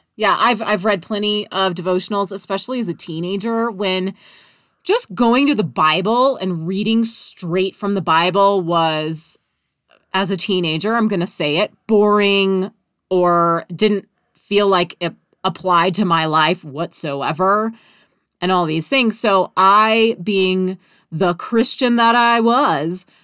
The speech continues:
would read devotionals that were a little bit more applicable, easier to read, things of that nature.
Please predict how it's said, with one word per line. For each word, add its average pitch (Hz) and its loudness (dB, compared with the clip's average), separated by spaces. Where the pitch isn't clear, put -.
would 208 2
read 214 2
devotionals 170 0
that 165 -2
were 170 -2
a 170 0
little 208 2
bit 175 -2
more 165 -2
applicable, 214 0
easier 208 2
to 180 0
read, 165 0
things 254 2
of 190 0
that 165 0
nature. 156 -4